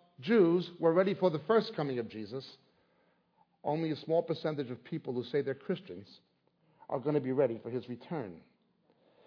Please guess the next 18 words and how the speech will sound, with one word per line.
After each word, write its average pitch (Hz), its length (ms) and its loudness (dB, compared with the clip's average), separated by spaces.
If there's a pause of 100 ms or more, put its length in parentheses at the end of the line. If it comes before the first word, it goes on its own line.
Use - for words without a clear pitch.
(140)
If 185 160 -2
you 196 60 0
want 269 240 4
to 277 80 2
know 254 160 8
what 233 260 8
kind 226 240 6
of 190 120 4 (760)
Christians 151 680 -2
are 180 80 -2
gonna 196 180 2
be 170 120 0
ready 220 240 4
for 202 100 -2
the 165 100 0
return 180 360 2
of 165 100 -2
Christ 156 420 2